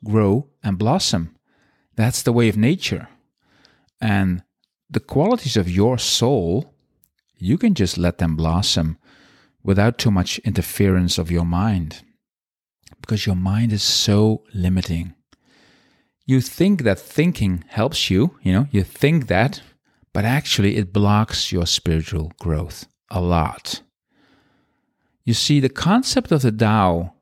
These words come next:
itself is the greatest teaching of Taoism, and it's beautiful. So <laughs> people can keep translating and translating each other's translations,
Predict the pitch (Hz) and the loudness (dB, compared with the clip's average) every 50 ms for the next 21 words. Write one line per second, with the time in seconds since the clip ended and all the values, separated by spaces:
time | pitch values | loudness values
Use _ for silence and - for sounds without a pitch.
0 | _ _ _ _ _ _ _ _ _ - - 98 - - - - - 185 180 185 | _ _ _ _ _ _ _ _ _ -4 -4 -2 -2 -2 -4 -4 -2 0 0 0
1 | 110 - - - - - - - _ _ _ _ _ _ _ _ _ _ _ _ | -2 -4 -8 -12 -14 -16 -18 -20 _ _ _ _ _ _ _ _ _ _ _ _
2 | _ _ _ - - 156 160 135 113 123 143 - - - 113 117 - - 113 107 | _ _ _ -2 2 2 4 4 2 2 0 -2 -4 -2 -4 -4 0 2 2 4
3 | 107 107 107 117 139 - - - - 110 101 92 - - - 120 135 165 135 117 | 4 4 2 2 0 -2 -4 -6 -2 0 0 0 0 -2 0 0 0 0 -2 -4
4 | 113 117 123 131 170 196 180 120 95 90 - - 87 85 85 - _ _ _ _ | -2 0 0 2 2 2 2 2 2 2 2 0 0 -2 -4 -8 _ _ _ _
5 | _ _ _ _ _ - - 139 147 131 - - 135 139 139 - - 120 123 143 | _ _ _ _ _ -4 -2 -2 -2 -2 -2 0 0 0 0 0 -6 -2 2 2
6 | 190 247 277 - - - - - - - - _ _ _ _ _ _ _ _ _ | 4 4 2 0 -2 -6 -6 -6 -10 -18 -20 _ _ _ _ _ _ _ _ _
7 | _ _ _ _ _ _ _ _ _ _ _ - - - _ _ _ _ - - | _ _ _ _ _ _ _ _ _ _ _ -20 -20 -20 _ _ _ _ -10 -4
8 | - - 151 147 147 - - - - 120 - - - 185 - - - - - - | 0 2 4 4 4 0 -2 -6 -8 -8 -8 -8 -18 -18 -12 -6 -4 -4 -4 -2
9 | - - 190 - - 226 - - 175 147 131 120 - - 117 110 - - - 117 | 0 2 2 2 2 2 0 2 0 0 0 -2 0 0 0 0 0 -4 -2 0
10 | 104 101 98 - - 98 95 92 92 95 95 87 87 90 - - 92 92 92 95 | 0 0 0 -2 0 0 2 2 2 2 0 0 -2 -2 -2 -2 0 2 2 0
11 | - - - 85 85 90 87 85 - - - 85 85 85 87 - - - - 90 | 0 0 0 0 2 2 0 0 0 0 -2 0 0 -2 -2 -4 -6 -6 -4 -4
12 | 85 85 85 - - 127 180 247 - - - 85 80 76 - - - - | -4 -2 -2 0 0 2 2 2 2 2 0 0 0 -2 -4 -4 -6 -6